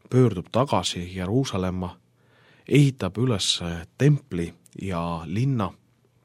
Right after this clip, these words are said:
ning koguneb jumalateenistusele.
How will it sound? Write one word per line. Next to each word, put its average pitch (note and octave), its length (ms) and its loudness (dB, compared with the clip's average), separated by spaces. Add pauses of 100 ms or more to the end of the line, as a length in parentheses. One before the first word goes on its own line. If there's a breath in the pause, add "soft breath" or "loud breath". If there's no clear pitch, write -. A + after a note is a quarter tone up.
(280)
ning A2 180 -2
koguneb C#3 720 6 (720 soft breath)
jumalateenistusele. F#2 1120 2